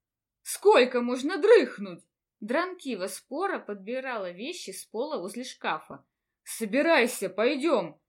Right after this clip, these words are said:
попробуем метать топоры», затолкала ворох белья на полку. «Ты вообще чем занималась? Почему твои вещи разбросаны?»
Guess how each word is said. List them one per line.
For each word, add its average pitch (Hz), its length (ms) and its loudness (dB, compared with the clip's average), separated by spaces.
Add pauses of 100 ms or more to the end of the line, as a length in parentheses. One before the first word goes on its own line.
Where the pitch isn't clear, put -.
(120)
попробуем 381 640 0
метать 175 460 -4
топоры», 214 640 -4 (280)
затолкала 269 840 -6
ворох 202 380 -8
белья 202 400 -10
на 226 140 -10
полку. 180 600 -6 (200)
«Ты 208 180 -4
вообще 247 580 0
чем 294 340 -2
занималась? 202 880 -4 (300)
Почему 254 480 -4
твои 190 320 -4
вещи 285 360 -6
разбросаны?» 190 1000 -4